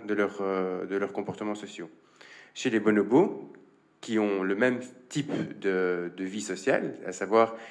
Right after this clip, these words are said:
ils vivent le même nombre de groupes, ils ont les, la même structure, et cetera, les comportements et la gestion du groupe se font de manière to-, totalement différente. Un bonobo, quand il a un, un problème, quel qu'il soit, j'ai envie de dire presque, eh bien,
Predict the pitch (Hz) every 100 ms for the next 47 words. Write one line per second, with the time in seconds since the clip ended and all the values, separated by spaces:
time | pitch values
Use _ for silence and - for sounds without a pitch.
0 | - 95 95 123 110 104 95 101 98 90
1 | 90 98 117 143 - - 101 98 98 95
2 | 98 - 92 92 92 - 113 - - 123
3 | 101 - - 131 - - - - - -
4 | 117 117 190 190 160 - 139 147 160 113
5 | 107 110 139 - 139 139 120 104 - 104
6 | 104 160 160 107 110 110 101 98 104 104
7 | - 107 101 95 95 92 87 80 - -
8 | - - - 107 113 104 107 151 151 104
9 | 107 107 113 95 - - - 92 87 87
10 | 87 - - _ - 98 - 95 85 98
11 | 156 - - - - - 92 143 139 95
12 | 92 107 113 - - - - - - -
13 | - 107 117 139 151